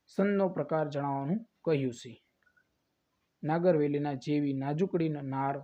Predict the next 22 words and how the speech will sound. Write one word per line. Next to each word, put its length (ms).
વાંકી, 440
વાંકો 380
એનો 360
અંબોડો 480
ને 80
વાંકો, 540
વાંકા 480
એના 300
વેણ, 380
વેણ 240
છે. 360
તો 140
મિત્રો 240
મનર 480
ચંદ 260
આવશે, 600
કે 60
સી 240
ઓપ્શન 360
તમારો 460
જવાબ 300
થશે. 320